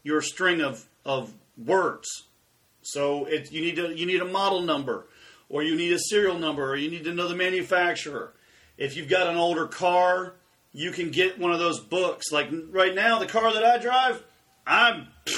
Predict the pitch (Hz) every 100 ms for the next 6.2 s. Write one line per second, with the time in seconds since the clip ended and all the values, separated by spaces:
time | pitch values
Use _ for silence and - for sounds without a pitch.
0 | - - _ _ _ _ _ _ _ -
1 | 180 208 185 160 139 - 151 185 180 156
2 | - _ _ 180 190 190 208 220 233 -
3 | 165 160 208 196 202 170 170 151 151 147
4 | - _ _ _ _ _ _ 156 - 175
5 | 170 151 - 160 160 170 170 160 180 165
6 | 151